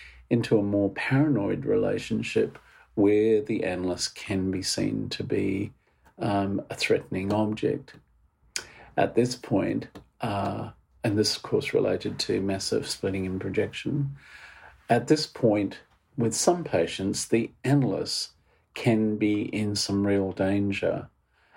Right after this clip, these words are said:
as the patient may feel they have to be destroyed, in some cases literally. This is particularly with,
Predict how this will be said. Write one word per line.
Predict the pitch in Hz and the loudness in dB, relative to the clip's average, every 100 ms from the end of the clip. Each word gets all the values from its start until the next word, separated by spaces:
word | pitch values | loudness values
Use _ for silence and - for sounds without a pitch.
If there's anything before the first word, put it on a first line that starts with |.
| - | -2
as | 98 - | 0 0
the | |
patient | 98 107 101 - 110 - | -2 0 0 0 -4 -2
may | 95 98 104 | -2 -2 -4
feel | - - 95 92 | -4 -2 0 0
they | 95 95 98 | 0 -2 -2
have | 95 95 - | -4 -8 -8
to | - | -14
be | - 90 90 90 90 | -4 -2 0 -4 -6
destroyed, | - - - 117 95 87 - - _ _ _ _ _ _ _ | -6 -2 2 4 2 -2 -8 -14 _ _ _ _ _ _ _
in | 107 104 | -2 -2
some | 101 104 98 | 0 0 0
cases | - 90 - - - | 2 0 0 -6 -2
literally. | 107 - - - - - - _ _ _ _ _ _ _ _ - | -2 -2 -2 0 0 -4 -8 _ _ _ _ _ _ _ _ 2
This | 131 139 | 4 4
is | 117 | 0
particularly | - - - 131 127 104 90 | 0 -2 0 0 2 2 2
with, | 92 - 98 98 92 - | 0 0 2 2 0 -8